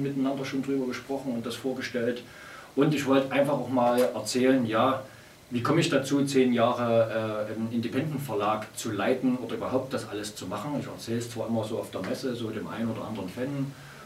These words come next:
äh, gebe ich da mal so die Infos hin, aber ich dachte, Mensch, vielleicht ist ja interessant, mal so bei Stunde Null anzufangen. Wie kamen wir dazu und wie waren so die Zwischenstationen und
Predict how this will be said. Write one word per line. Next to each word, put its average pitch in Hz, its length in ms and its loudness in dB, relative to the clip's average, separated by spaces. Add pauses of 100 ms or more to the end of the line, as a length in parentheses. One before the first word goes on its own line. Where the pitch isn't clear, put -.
(140)
äh, 113 220 0
gebe 113 180 -2
ich - 80 -8
da 113 120 -2
mal 107 140 -4
so 107 100 -4
die 110 80 -8
Infos 113 340 -4
hin, 135 160 0
aber 123 220 -2
ich 113 100 -6
dachte, 123 280 -4
Mensch, 165 220 -2
vielleicht 127 300 -2
ist - 100 -10
ja 139 80 0
interessant, 165 560 2 (480)
mal 131 120 4
so 135 120 8
bei 120 160 2
Stunde 127 320 4
Null 123 260 8
anzufangen. 175 920 2
Wie 123 100 2
kamen 156 300 4
wir 170 80 4
dazu 170 600 2
und 135 400 2
wie 123 140 4
waren 123 200 2
so 117 60 -4
die 113 140 0
Zwischenstationen 151 880 -2
und 131 320 0